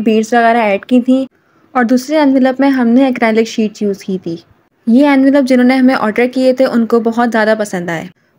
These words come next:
भाई एहतिकाफ में बैठे हुए थे, तो अम्मी ने उनके लिए कुछ gifts ले लिए थे। मुमकिन था कि आज या कल में चांद नज़र आ जाएगा,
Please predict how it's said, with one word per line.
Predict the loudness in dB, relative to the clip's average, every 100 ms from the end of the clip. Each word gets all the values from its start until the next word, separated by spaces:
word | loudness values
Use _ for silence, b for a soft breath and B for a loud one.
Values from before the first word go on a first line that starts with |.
| -4
भाई | 0 0
एहतिकाफ | 0 -2 0 0 0
में | -2
बैठे | -2 -2 -4
हुए | -2 -4
थे, | -4 -8
तो | -4
अम्मी | -4 0 2 2
ने | 2
उनके | 2 2 2
लिए | 4 2
कुछ | 0
gifts | 0 -4 0
ले | 0
लिए | 2 0 2
थे। | 0 -2
मुमकिन | -6 _ -4 0 2 2
था | 2
कि | 0 -2
आज | -2 -2 -2
या | 0
कल | 0
में | 0 -2
चांद | -2 -2 -2
नज़र | -2 -2
आ | -6
जाएगा, | -8 -12 -16